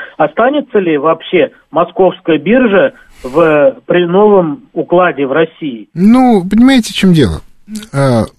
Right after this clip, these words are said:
Speaker 2: вообще говоря, сама по себе, э, биржа — это вещь, как бы, нехорошая и неплохая, это некий инструмент. А когда она становится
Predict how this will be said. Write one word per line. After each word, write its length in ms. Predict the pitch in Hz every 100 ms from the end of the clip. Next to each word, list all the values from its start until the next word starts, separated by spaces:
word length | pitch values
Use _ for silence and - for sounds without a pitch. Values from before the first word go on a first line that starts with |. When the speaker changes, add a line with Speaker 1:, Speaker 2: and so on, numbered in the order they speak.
| _ -
Speaker 2:
вообще 720 | 92 - 71 151 - - 214
говоря, 600 | 160 156 170 226 262 277 _ _
сама 340 | - 160 202 185
по 140 | 147
себе, 480 | - 139 131 131 110
э, 40 | - - - -
биржа — 800 | - 104 202 277 202 120 82 - _ _ _ -
это 400 | 208 220 180 127 110 -
вещь, 560 | 110 156 196 - - - -
как 280 | - - 101
бы, 80 | 107
нехорошая 640 | 110 139 175 190 - 143 - -
и 80 | -
неплохая, 640 | 143 135 139 - 82 101
это 160 | 131 135
некий 300 | 151 143 120
инструмент. 600 | 113 - 113 107 - - _ _ _ _ - - _ _ -
А 140 | - 104
когда 320 | 143 170 214
она 160 | 208 202
становится 1000 | - 208 208 202 190 - 190 185 180